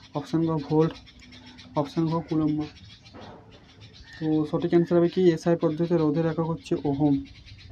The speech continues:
সতেরো দেখে নাও, এসআই পদ্ধতিতে কার্য ও শক্তির একক কি? অপশন ক আর্ক, অপশন খ জুল, অপশন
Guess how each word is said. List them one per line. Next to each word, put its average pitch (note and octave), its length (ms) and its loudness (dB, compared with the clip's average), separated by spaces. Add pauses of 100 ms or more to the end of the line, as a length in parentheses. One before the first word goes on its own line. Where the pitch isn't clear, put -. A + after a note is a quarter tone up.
(960)
সতেরো D3 320 0
দেখে D3 160 4
নাও, D#3 100 2 (460)
এসআই E3+ 320 2
পদ্ধতিতে E3+ 360 0 (100)
কার্য D3 240 -2 (160)
ও E3+ 40 -2 (120)
শক্তির D#3+ 360 -2
একক E3 240 -6
কি? C#3+ 80 -2 (400)
অপশন D#3 320 -2
ক - 20 -8 (280)
আর্ক, D#3+ 140 -2 (320)
অপশন E3 280 -4
খ - 20 -14 (220)
জুল, D#3 200 -2 (760)
অপশন E3 240 -4